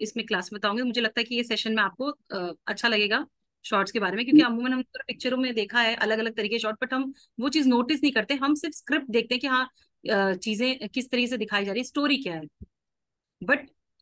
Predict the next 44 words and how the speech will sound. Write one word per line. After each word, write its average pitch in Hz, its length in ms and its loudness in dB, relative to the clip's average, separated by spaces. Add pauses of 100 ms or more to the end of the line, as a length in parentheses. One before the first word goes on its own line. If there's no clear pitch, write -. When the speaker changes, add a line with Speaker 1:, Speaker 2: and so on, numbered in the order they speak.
Speaker 2:
जी। 214 320 0
Speaker 1:
कैमरा 226 460 2
अपने 285 480 2
आप 226 320 4
में 240 300 -2 (420)
एक 214 200 -4
बहुत, 240 540 -2
जिसे 247 420 -2
कह 226 120 -6
सकते 226 260 -6
हैं, 254 60 0
impactful 240 600 -4
और 233 200 -2
सशक्त 240 400 -4
माध्यम 185 440 -2
है। 262 100 -6 (560)
वो 247 120 0
visual 226 380 2
जो 233 100 0
है, 247 120 0
वो 262 80 2
Speaker 2:
हम्म। 240 100 4
Speaker 1:
सबको 233 280 2
खो - 240 -14
देता 175 200 -6
है 175 60 -6
अपने 190 280 0
आप 165 200 -4
में। 170 140 -6 (200)
एक, 240 260 -2 (360)
अगर 247 200 4
आप, 285 160 2 (100)
अ, 226 40 2
silent 240 560 4
movie 277 260 4
भी 277 120 4
अगर 262 200 2
है 226 220 0
और 240 180 -2
कैमरा 220 400 0
उसमें 247 220 -6
चल 220 180 -2
रहा 190 160 -4
है 180 180 -8